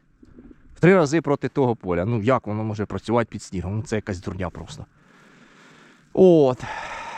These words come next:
Ну, все. Почистили панельки благополучно. А, всім до побачення. Дякую за увагу. Пишіть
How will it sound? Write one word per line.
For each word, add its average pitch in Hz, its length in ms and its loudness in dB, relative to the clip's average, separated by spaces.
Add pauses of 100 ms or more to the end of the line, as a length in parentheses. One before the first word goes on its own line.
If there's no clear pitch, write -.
Ну, 208 160 4
все. 190 480 0 (680)
Почистили 139 560 2
панельки 175 480 -2
благополучно. 147 800 0 (840)
А, 139 360 2 (440)
всім 160 260 4
до 139 100 0
побачення. 180 760 0
Дякую 120 440 0
за 113 120 2
увагу. 160 520 2 (500)
Пишіть - 460 0